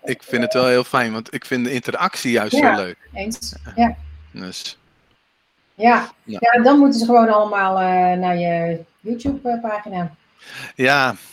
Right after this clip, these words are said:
Speaker 1: maar dat gebeurt dus niet zoveel
Speaker 2: Ja.
Speaker 1: als dat ze hier zitten. Ik ga wel LinkedIn eraan toevoegen. En dat, ik ga er eigenlijk een beetje vanuit dat iedereen daar wel is. En dan zou ik deze Facebookgroep voor wat specifiekere onderwerpen kunnen, eh, doen. Gewoon
Speaker 2: Ja.
Speaker 1: af en toe of zo.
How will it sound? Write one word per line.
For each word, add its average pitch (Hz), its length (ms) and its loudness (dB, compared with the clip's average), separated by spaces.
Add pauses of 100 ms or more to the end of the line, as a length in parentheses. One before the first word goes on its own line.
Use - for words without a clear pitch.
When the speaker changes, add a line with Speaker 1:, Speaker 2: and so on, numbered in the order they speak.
(400)
Speaker 1:
maar 123 260 -2
dat 131 220 0
gebeurt 135 440 0
dus 120 180 -6
niet 110 220 -8
zoveel 113 560 -2 (120)
Speaker 2:
Ja. 120 60 -6
Speaker 1:
als 110 260 -8
dat - 400 -4 (260)
ze - 160 -16
hier 110 340 -6
zitten. 95 280 -10 (180)
Ik 135 120 -6
ga 147 140 0
wel 175 180 4
LinkedIn 175 440 2
eraan 175 220 2
toevoegen. 175 540 -2 (300)
En 120 160 -4
dat, 135 180 -2
ik - 220 -18
ga - 260 -2
er 143 60 2
eigenlijk 165 300 0
een 151 80 -12
beetje 165 220 0
vanuit 156 240 -2
dat 151 140 -6
iedereen 143 380 -4
daar 139 340 0
wel 143 320 0
is. 92 260 -12
En 110 80 -12
dan 117 100 -10
zou 113 320 -4
ik 117 60 -18
deze 117 300 -4
Facebookgroep 151 760 -6 (520)
voor 139 180 0
wat 135 160 -2
specifiekere 139 680 -4
onderwerpen 107 560 -8
kunnen, 101 600 -8
eh, 101 100 -10
doen. 101 240 -12
Gewoon 110 200 -6
Speaker 2:
Ja. 135 120 -2
Speaker 1:
af 110 80 -4
en 117 100 -16
toe 110 160 -6
of 98 80 -12
zo. - 100 -10